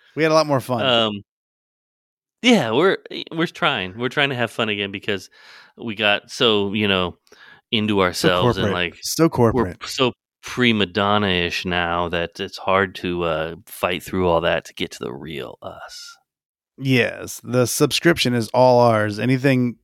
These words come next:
Speaker 1: from going forward, all these other episodes will end up having ads in them if you're not a subscriber, and that'll all go to Cheap Shots,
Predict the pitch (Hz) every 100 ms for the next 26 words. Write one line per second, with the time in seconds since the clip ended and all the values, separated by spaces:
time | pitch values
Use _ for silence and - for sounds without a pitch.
0 | - 127 120 120 135 131 - 139 131 113
1 | 110 110 - 113 113 110 113 113 113 -
2 | 110 107 101 104 107 104 104 - 104 101
3 | 101 101 101 95 _ _ _ _ - -
4 | - _ - 143 151 135 113 107 104 107
5 | 120 - 101 107 120 123 113 107 - 104
6 | 101 101 123 135 - 104 101 101 101 98
7 | 98 92 - 131 117 104 98 110 -